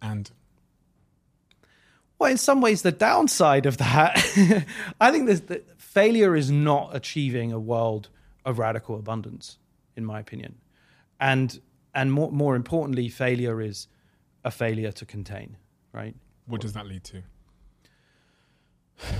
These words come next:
Speaker 2: I think it leads to a mass proliferation of power, and people who have really bad, you know,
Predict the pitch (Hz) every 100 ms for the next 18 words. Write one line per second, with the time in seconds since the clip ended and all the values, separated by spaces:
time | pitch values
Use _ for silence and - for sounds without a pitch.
0 | - - - _ _ _ 160 - 175 180
1 | 139 143 143 - 139 120 123 123 - 127
2 | 120 - 117 117 - 113 - 110 107 127
3 | 165 131 120 135 127 131 120 120 120 110
4 | 113 120 113 101 113 117 107 - _ _
5 | _ _ _ _ 135 117 104 110